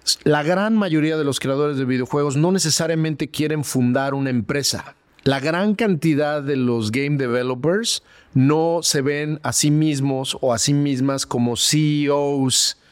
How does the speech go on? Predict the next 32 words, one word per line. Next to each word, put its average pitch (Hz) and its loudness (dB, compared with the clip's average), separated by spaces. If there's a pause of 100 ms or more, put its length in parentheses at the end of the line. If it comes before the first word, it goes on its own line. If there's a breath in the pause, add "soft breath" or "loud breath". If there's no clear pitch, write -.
(260 loud breath)
de 135 4
una 139 0
empresa, 131 -2
vendiéndola. 135 -2 (320)
Son 190 2
creadores 190 0
de 135 -2
videojuegos, 120 0
son 175 2
cuentahistorias, 151 -2
¿no? 165 0 (240)
Con 107 2
todas 180 0
las 156 -2
letras 147 -2
lo 120 -2
voy 123 -2
a 123 0
decir. 90 -4
Una 156 2
de 185 2
las 143 0
razones 151 -2
por 139 -2
las 120 -2
cuales 151 -2
somos 151 -2
diferentes 127 -2
y - 0
nos 104 0
ha 147 -4
costado 143 -2